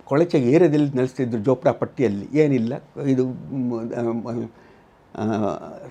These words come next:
ಸಂಕ-, ಮಕರ ಸಂಕ್ರಾಂತಿ ಬರುವಾಗ ಸ್ವಲ್ಪ ಕಾಸು ಮಾಡ್ತಿದ್ರು, ಇದು ಮಾಡಿ. ಇವರು ಎಲ್ಲರನ್ನು ಕರೆದು, ಹತ್ತು ಸಾವಿರ ಮುಸ್ಲಿಂ ಫ್ಯಾಮಿಲಿನ ಕರೆದ್ರು, "ನೀವೊಂದು ಇಂಡಸ್ಟ್ರಿ ಮಾಡಿ, ನಾನು ಸಹಾಯ ಮಾಡ್ತೇನೆ" ಅಂತ. ಲೋನ್ ಕೊಡ್ಸಿದ್ರು. ಟಾಪ್ ಕ್ವಾಲಿಟಿ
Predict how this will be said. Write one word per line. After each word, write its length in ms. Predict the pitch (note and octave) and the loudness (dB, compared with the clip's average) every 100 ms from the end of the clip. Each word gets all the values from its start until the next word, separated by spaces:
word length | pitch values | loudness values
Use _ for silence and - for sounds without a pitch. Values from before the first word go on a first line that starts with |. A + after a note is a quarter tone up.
| - - | -8 2
ಸಂಕ-, 400 | F3 E3 D3 - - | 4 2 -4 -10 -6
ಮಕರ 260 | C3+ C#3 F3 | -2 2 4
ಸಂಕ್ರಾಂತಿ 480 | D#3 D3 D3+ C3+ D3 | 6 6 6 6 6
ಬರುವಾಗ 320 | C3+ D3 F3 | 6 6 4
ಸ್ವಲ್ಪ 280 | E3 D#3 D3 | 2 2 2
ಕಾಸು 320 | C#3+ C#3 D3 | 4 4 4
ಮಾಡ್ತಿದ್ರು, 520 | B2 - A#2+ A#2 C#3+ | 2 2 -2 -2 -4
ಇದು 180 | C3 B2 | -6 -4
ಮಾಡಿ. 160 | A2 - _ - - _ - | -4 -6 _ -20 -20 _ -6
ಇವರು 180 | E3 F3 | -2 0
ಎಲ್ಲರನ್ನು 680 | - F3 G3+ G3 F#3 F#3 F3+ | 4 6 6 4 4 4 4
ಕರೆದು, 240 | C3 G#2+ | 2 0
ಹತ್ತು 220 | G#2+ D#3+ | -4 -4
ಸಾವಿರ 280 | - C#3 C#3 | 2 2 2
ಮುಸ್ಲಿಂ 340 | A#2 - C3 | 0 0 -2
ಫ್ಯಾಮಿಲಿನ 340 | A2 A2+ B2+ C3 | 2 2 2 0
ಕರೆದ್ರು, 360 | A2+ F2+ F2 - - - - D3+ | -2 -4 -10 -20 -20 -20 -4 4
"ನೀವೊಂದು 360 | E3+ C#3+ A#2+ - | 4 4 -2 0
ಇಂಡಸ್ಟ್ರಿ 540 | E3+ A#3 A3 - - B2 | 4 6 6 4 0 0
ಮಾಡಿ, 400 | G2+ F#2+ G2+ D3+ - - - | 0 -4 -10 -14 -18 -20 -8
ನಾನು 220 | F3+ F#3 F3 | 0 2 4
ಸಹಾಯ 280 | B2 A#2 | 4 4
ಮಾಡ್ತೇನೆ" 340 | G#2 F#2 - F2+ | 4 -2 -6 -10
ಅಂತ. 260 | F2 - - - _ - | -10 -18 -20 -20 _ 6
ಲೋನ್ 260 | C#3+ E3+ | 12 12
ಕೊಡ್ಸಿದ್ರು. 540 | C3 F#2 F#2 F2 - - _ _ _ _ _ _ - - | 10 0 -2 -10 -14 -20 _ _ _ _ _ _ -4 6
ಟಾಪ್ 320 | G3 G3 - | 6 6 4
ಕ್ವಾಲಿಟಿ 480 | D3 E3 D3+ D#3 | 6 6 4 0